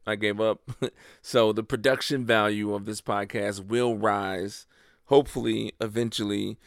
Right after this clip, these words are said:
as we continue to go forward. But I really wanted to do this, uh, this podcast and dedicate this episode to what you can expect from the podcast, 'cause that's important, right?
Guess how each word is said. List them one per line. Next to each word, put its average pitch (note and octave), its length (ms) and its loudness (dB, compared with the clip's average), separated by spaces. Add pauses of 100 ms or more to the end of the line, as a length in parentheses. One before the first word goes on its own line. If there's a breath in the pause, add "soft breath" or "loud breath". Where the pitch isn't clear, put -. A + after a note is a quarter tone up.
(200 soft breath)
as G#2+ 220 -4
we G#2+ 180 -4
continue G#2+ 460 -6
to G2+ 80 -6
go G2+ 200 -2
forward. G2+ 440 -2
But G#2+ 100 -2
I A2 40 0
really D#3 260 2
wanted D3+ 220 -2
to B2 60 -10
do A#2 180 -6
this, A2 200 -4
uh, - 240 -4 (160)
this A2 160 -8
podcast G2 720 -6 (460 soft breath)
and A2+ 160 -8
dedicate C3+ 480 -4
this A#2 200 -10
episode G#2 680 -8
to G#2 560 -8 (500)
what D#3 420 -2
you D#3 80 -8
can D3 180 -4
expect A2 480 -2
from F#2 140 -12
the G2 80 -12
podcast, - 540 -10
'cause C3+ 100 -18
that's G#3+ 220 -4
important, G2 520 -6
right? A2+ 320 -4